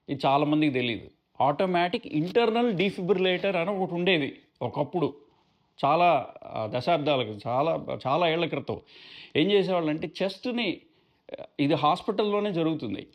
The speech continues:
చెస్ట్‌ని కోసి, అంటే స్టెర్నమ్ ఉంటుంది కదా, దాన్ని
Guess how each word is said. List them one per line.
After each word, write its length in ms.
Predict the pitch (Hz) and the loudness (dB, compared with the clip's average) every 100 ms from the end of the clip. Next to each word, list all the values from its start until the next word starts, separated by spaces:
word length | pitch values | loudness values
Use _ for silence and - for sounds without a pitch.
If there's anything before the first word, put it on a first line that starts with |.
| - | -2
చెస్ట్‌ని 400 | 180 - 240 214 | -2 -2 -4 -4
కోసి, 600 | - - 165 190 185 202 | -6 -2 2 2 0 -4
అంటే 220 | 175 151 | -4 -4
స్టెర్నమ్ 500 | 156 - 139 147 190 | -6 -2 -2 0 -2
ఉంటుంది 300 | 190 156 147 | -2 -4 -4
కదా, 220 | 135 160 196 | -2 -2 -2
దాన్ని 480 | 160 147 127 101 | 0 0 -2 -4